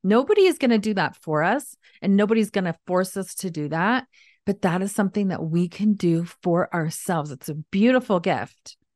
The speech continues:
to be able to think about our sex life as something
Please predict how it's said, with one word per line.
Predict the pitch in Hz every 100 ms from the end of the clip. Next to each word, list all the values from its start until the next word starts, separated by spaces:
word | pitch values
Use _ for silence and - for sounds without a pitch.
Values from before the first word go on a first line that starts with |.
| _ _ _ _ _ _ -
to | 196
be | 196
able | 170 196
to | 220
think | 220 180 190
about | 185 170 147 135
our | 170 165
sex | - 160 - -
life | 214 247 -
as | 175 170
something | - 175 - 180 160